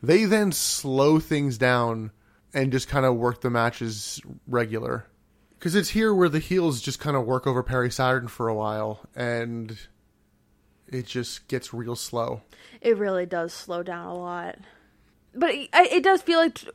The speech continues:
Speaker 2: towards the end of the match, so, I mean, maybe they're just getting tired. I don't know.
Speaker 1: I mean, they at least have interesting offense,
Speaker 2: Yes,
Speaker 1: but
Speaker 2: they do.
Speaker 1: it, it, it felt like we were almost done.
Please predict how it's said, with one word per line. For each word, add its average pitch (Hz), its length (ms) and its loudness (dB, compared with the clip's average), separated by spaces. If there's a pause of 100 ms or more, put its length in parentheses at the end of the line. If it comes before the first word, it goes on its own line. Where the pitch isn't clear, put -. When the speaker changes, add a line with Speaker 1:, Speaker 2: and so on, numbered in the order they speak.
Speaker 2:
towards 285 220 -2
the 285 60 0
end 269 80 -2
of 269 40 -4
the 277 60 2
match, 269 100 0
so, 262 80 -6
I 247 40 -4
mean, 254 160 -6
maybe 262 240 -4
they're 262 120 -2
just 240 140 -10
getting 233 180 -12
tired. 269 380 -2
I 247 140 0
don't 208 120 -8
know. 185 320 -10
Speaker 1:
I 240 60 4
mean, 247 260 4
they 208 120 6
at 240 80 2
least 262 160 2
have 220 120 -4
interesting 160 400 0
offense, 117 540 -2
Speaker 2:
Yes, 131 300 4
Speaker 1:
but 180 120 -10
Speaker 2:
they 165 120 2
do. 160 60 4
Speaker 1:
it, 151 60 -4
it, 151 200 2
it 165 160 4
felt 139 260 4
like 127 140 2
we 123 80 -2
were 120 80 0
almost 117 280 -4
done. 117 240 0